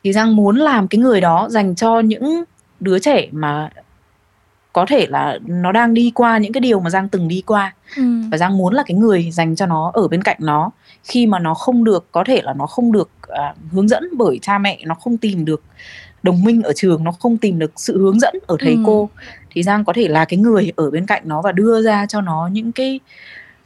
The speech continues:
Speaker 1: những cái gợi ý, những cái, những cái sự an ủi và những cái sự đồng hành mà nó cần. Đó
Speaker 2: Ừ.
Speaker 1: là cái điều gần nhất mà Giang làm. Và xa nhất rõ ràng là Giang, đó, Giang, Giang mơ về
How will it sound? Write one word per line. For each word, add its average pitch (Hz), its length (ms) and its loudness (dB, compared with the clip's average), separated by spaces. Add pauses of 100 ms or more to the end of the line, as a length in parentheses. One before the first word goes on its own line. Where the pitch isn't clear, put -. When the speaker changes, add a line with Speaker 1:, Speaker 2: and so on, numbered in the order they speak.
(120)
Speaker 1:
những 214 160 0
cái 254 100 2
gợi 262 160 2
ý, 190 320 2
những 269 280 0
cái, 180 420 0 (120)
những 226 140 -2
cái 233 80 -4
sự 240 140 -8
an 220 220 2
ủi 226 240 2
và 151 100 -6
những 160 140 -6
cái - 80 -8
sự - 140 -6
đồng 175 180 0
hành 160 220 -2
mà 151 80 -6
nó 151 100 -6
cần. 180 260 0 (220)
Đó 254 180 0
Speaker 2:
Ừ. 226 60 2
Speaker 1:
là 220 160 0
cái 147 80 -6
điều 160 320 -2 (320)
gần 190 240 2
nhất 269 180 2
mà 190 140 -2
Giang 170 200 -2
làm. 156 340 -2
Và 147 100 -6
xa 247 240 0
nhất 285 220 2
rõ 226 180 0
ràng 214 260 0
là 196 140 -2
Giang, 214 540 -2
đó, 247 280 2
Giang, 247 220 0 (560)
Giang 226 220 2
mơ 240 260 4
về 156 300 0